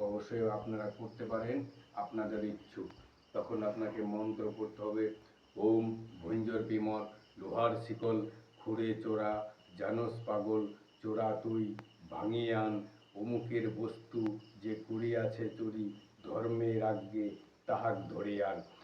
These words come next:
তো ভিউয়ার্স, এরকম যখন আপনি একত্রিশ বার করে যখন ফু দেবেন, চোর যদি ওখানে উপস্থিত থাকে, তো ভিউয়ার্স,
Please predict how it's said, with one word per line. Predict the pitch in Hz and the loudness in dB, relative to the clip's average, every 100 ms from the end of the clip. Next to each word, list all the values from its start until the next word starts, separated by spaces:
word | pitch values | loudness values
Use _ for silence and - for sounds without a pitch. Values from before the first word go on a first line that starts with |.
| - - - - - - - _ - | -20 -12 -8 -8 -10 -20 -20 _ -6
তো | 110 | -6
ভিউয়ার্স, | 170 170 117 117 113 | 2 6 6 2 -4
এরকম | 107 101 110 107 107 | -4 -2 0 0 0
যখন | 107 110 110 | 0 2 2
আপনি | 107 113 110 107 - - - 117 | 2 0 0 0 -10 -20 -8 -8
একত্রিশ | - - 127 120 117 | -6 -6 -4 -2 4
বার | 117 110 117 | 4 4 0
করে | 113 110 110 110 | 0 0 0 -6
যখন | - 107 - | -8 -8 -8
ফু | - 120 120 | -6 -2 0
দেবেন, | 113 117 120 117 - - - | 2 0 0 -6 -12 -12 -4
চোর | 117 107 113 | 0 0 0
যদি | 110 113 | 0 0
ওখানে | - 110 110 104 | 0 0 0 -2
উপস্থিত | 117 - - 117 - | -6 -8 -6 -6 -4
থাকে, | 113 117 113 110 113 | -6 -2 -2 -2 -4
তো | 107 107 | -8 -4
ভিউয়ার্স, | 107 117 | 0 2